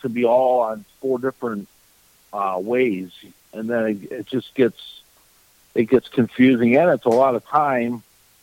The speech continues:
to go through it and keep going back. "Oh, he wanted this," and then,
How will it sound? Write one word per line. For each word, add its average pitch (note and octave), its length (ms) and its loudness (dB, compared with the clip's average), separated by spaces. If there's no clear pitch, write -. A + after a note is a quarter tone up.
to A2+ 120 -10
go A2+ 240 0
through C#3 440 0
it A#2 140 -2
and G#2+ 220 -6
keep C#3 220 2
going C3 280 2
back. A2+ 440 0
"Oh, A#2 260 0
he G#2+ 100 -6
wanted A2 360 -4
this," A2+ 360 -4
and G#2 140 -8
then, G#2+ 360 -4